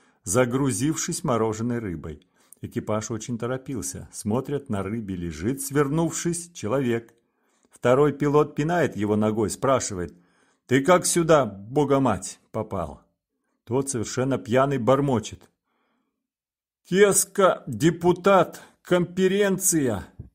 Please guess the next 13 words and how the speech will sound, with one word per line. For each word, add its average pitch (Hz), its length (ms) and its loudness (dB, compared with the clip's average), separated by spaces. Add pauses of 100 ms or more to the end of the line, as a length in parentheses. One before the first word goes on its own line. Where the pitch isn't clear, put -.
(140)
И 180 100 -2
ни 170 120 -2
слова 127 360 0
больше. 92 480 -8 (360)
Пилот 113 280 0
снова 120 240 -2
спрашивает 110 640 -4
его, 131 320 -4
ответ 107 400 -6
тот 107 220 -2
же: 78 200 -16 (800)
«Кеска, 180 760 0 (340)
депутат, 190 1080 0